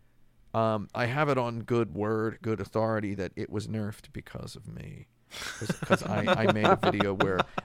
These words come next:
I spent, like, an hour making fun of the short circuit, le-, the legendary short circuit quick hack, which I stumbled into.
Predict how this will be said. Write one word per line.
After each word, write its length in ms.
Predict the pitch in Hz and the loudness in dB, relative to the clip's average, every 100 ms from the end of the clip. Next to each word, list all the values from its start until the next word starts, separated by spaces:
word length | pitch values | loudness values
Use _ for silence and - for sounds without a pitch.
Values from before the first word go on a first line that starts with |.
| - | -2
I 120 | 113 | 2
spent, 360 | 123 - 113 110 | 2 2 -2 0
like, 140 | 117 | -2
an 100 | 117 - | -2 -2
hour 320 | 104 107 107 | 0 2 2
making 380 | 104 101 107 101 | 0 -2 -4 -8
fun 340 | - 107 101 92 | -4 -2 -2 -2
of 420 | 104 82 85 - | -4 -4 -6 -12
the 120 | - | -8
short 300 | 90 101 87 | -6 -4 -6
circuit, 460 | - 98 80 98 - - - _ | -4 -4 -2 -4 -6 -12 -20 _
le-, 160 | 113 113 | 0 2
the 140 | 123 | 2
legendary 520 | 110 113 113 107 104 | 2 2 2 2 2
short 260 | 101 110 92 | 2 0 0
circuit 280 | 117 104 - | -2 -2 -4
quick 200 | 113 90 | -4 -2
hack, 200 | 92 - - - | -6 -6 -18 -10
which 160 | - 120 | -2 0
I 60 | |
stumbled 640 | 113 - - 139 185 196 160 | 0 -2 2 2 4 2 2
into. 640 | 120 127 - 110 107 104 | 0 0 2 2 2 -2